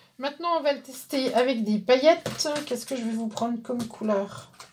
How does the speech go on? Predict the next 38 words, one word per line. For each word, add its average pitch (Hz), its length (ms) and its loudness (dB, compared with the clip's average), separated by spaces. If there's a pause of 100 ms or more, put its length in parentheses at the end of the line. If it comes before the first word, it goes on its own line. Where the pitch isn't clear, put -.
(960)
Qu'est-ce 220 140 -12
qu'on 220 120 -4
va 214 80 0
tester 208 300 -10
comme 202 200 -6
couleur ? 180 520 -8
Allez, 185 240 -2 (140)
on 190 60 -4
va 180 180 2 (1040)
mettre... 202 260 0 (600)
On 202 80 -2
va 196 100 4
prendre... 196 300 -4
Donc 180 240 -6
moi 196 100 -2
je 202 100 -2
prends 190 380 -2 (640)
le 214 140 8
kit 208 200 -2
qu'ils - 220 -4
viennent 196 200 4
de 185 100 2
mettre 240 460 2 (1040)
en 202 120 -2
vente. 220 340 0
Alors 180 200 0
par 180 200 -2
contre, 220 220 4
c'est 196 80 0
très 202 200 -4
volatile, 208 520 0
hein, 240 140 0
j'en 214 140 -2
ai 190 120 -4 (320)
un 185 60 -6
petit 180 180 -8
peu 180 100 -10
partout. 202 460 -6